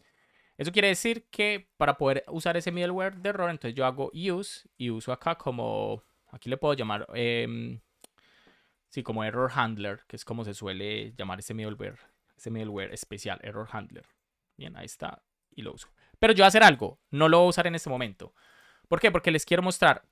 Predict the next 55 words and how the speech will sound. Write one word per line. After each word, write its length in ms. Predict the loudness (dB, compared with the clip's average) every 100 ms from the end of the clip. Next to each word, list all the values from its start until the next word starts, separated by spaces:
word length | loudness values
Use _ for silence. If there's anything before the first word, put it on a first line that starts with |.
| _
por 180 | 6
defecto 380 | 6 2 0 0
Express 340 | -2 0 0 2
ya 160 | 0
tiene 200 | 2 2
un 80 | 2
middleware 420 | 2 2 4 2
de 80 | 0
error, 420 | -2 0 0 -2 -2
eh, 160 | -4
implementado, 680 | -4 -6 -6 -2 0 0 0
que 140 | -6 -8
es 160 | -6
esa, 560 | -6 0 4 4 4 2
esa 220 | -4 -4 -2
respuesta 1200 | -4 -8 -10 -8 0 2 2 2 0 0 -2 -4 -14 -20 _
de 280 | -18 -4 -2
la 160 | -2 -2
página 280 | -2 -2 -4
de 60 |
error 220 | -4 -6
que 120 | -6 -8
devuelve. 420 | -6 -8 -10 -12
No 120 | -10
sé 100 | -8
si 120 | -8
se 100 | -8
acuerdan, 440 | -6 -6 -6 -8 -10
pero 200 | -8 -8
como 300 | -6 -6 -8 -12 -20 -20 -20 -20 _
no 60 | -18
estamos 240 | 2 2
seguros 260 | 4 0 -2
que 100 | -4
s-, 180 | -6 -10
si 400 | -14 -16 -12 -4
se 60 |
acuerdan, 360 | -2 2 2 0
entonces 180 | -4 -4
yo 80 | -4
lo 80 |
que 120 | -2 0
voy 80 |
a 40 | 0
hacer 140 | 0
es 100 | -6
que 100 | -2
voy 140 | 0 0
a 40 |
ocasionar 380 | -2 -6 -6 -6
un 60 |
error 320 | -6 -2 0 0
a 80 |
propósito 460 | -4 -10 -10 -12 -12
acá. 280 | -4 -4